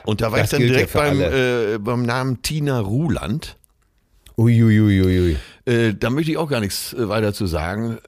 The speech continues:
Speaker 1: Alles Gute von uns aus.
Speaker 2: <laughs> Toi, toi, toi.
Speaker 1: Äh,
Speaker 2: Bitte, Leute, passt auf euch auf.
Speaker 1: Ja.
Speaker 2: Äh, macht nicht so. Ich, ich muss dann immer an meinen Freund, äh, meinen Freund Darius denken, äh, Schönheitschirurg, der sagt, das Problem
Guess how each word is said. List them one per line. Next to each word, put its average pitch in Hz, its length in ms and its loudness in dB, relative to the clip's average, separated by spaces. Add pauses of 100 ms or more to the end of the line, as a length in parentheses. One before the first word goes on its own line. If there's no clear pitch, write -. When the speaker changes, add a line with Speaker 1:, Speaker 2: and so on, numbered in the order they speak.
Speaker 1:
Alles 175 320 -2
Gute 139 420 -2 (420)
von 113 220 -8
uns 104 220 -4
aus. 107 340 -6 (440)
Speaker 2:
<laughs> - 440 -20
Toi, 139 240 0
toi, 123 280 2
toi. 107 460 2 (100)
Speaker 1:
Äh, 120 220 0
Speaker 2:
Bitte, 151 340 2
Leute, 123 440 2
passt - 480 -2
auf 143 220 0
euch 135 240 -2
auf. 113 560 -2
Speaker 1:
Ja. 101 360 -2 (180)
Speaker 2:
Äh, 110 200 2 (240)
macht 135 320 -2
nicht 156 160 -2
so. 175 120 -2
Ich, 202 160 0 (440)
ich 175 180 -4
muss 196 180 -2
dann 185 120 0
immer 175 200 2
an 156 100 0
meinen 147 220 0
Freund, 131 440 -2 (720)
äh, 120 140 2
meinen 117 260 2
Freund 104 280 0
Darius 92 560 -2
denken, 92 360 0
äh, 95 580 2
Schönheitschirurg, 104 680 -2
der 98 100 0
sagt, 95 180 -2
das 101 140 -4
Problem 160 720 0